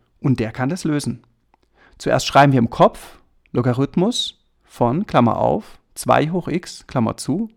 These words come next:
gleich Logarithmus von sieben. Es gibt jetzt verschiedene Rechenregeln für den Logarithmus, die du aber recht selten brauchst.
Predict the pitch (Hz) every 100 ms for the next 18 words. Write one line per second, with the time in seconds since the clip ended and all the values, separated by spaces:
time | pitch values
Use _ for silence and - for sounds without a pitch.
0 | _ 127 120 160 - - 180 120 110 131
1 | 135 - _ 220 202 151 73 - _ _
2 | _ _ _ _ _ - - - - -
3 | 175 - 135 - 113 143 135 110 127 165
4 | 139 117 120 - 113 110 107 107 131 -
5 | 165 - - - - - 127 139 107 120
6 | 123 117 - 107 107 123 - 73 85 -
7 | -